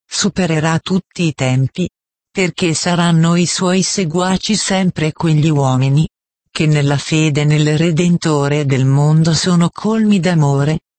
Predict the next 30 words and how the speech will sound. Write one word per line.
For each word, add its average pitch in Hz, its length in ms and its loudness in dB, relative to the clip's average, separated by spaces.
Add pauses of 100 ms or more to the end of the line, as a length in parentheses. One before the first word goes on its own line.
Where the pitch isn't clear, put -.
(120)
ed 170 200 -2
il 190 140 0
cui 185 420 0
agire 139 640 0
è 175 60 0
un 190 200 2
costante 156 800 -2
servire 160 640 0
nell'amore, 143 840 0 (420)
perché 175 360 -2
nulla 202 320 2
può 170 280 -2
passare 160 640 -2
se 139 180 -4
non 139 200 0
ha 156 180 0
avuto 180 380 0
la 156 140 0
sua 180 400 0
origine 139 580 0
in 139 200 0
Dio, 135 380 0 (380)
che - 180 -6
si - 160 -4
è 185 80 -2
fatto 160 540 -4
dell'amore 147 760 0
il 160 220 0
principio 160 760 0
fondamentale 139 1160 0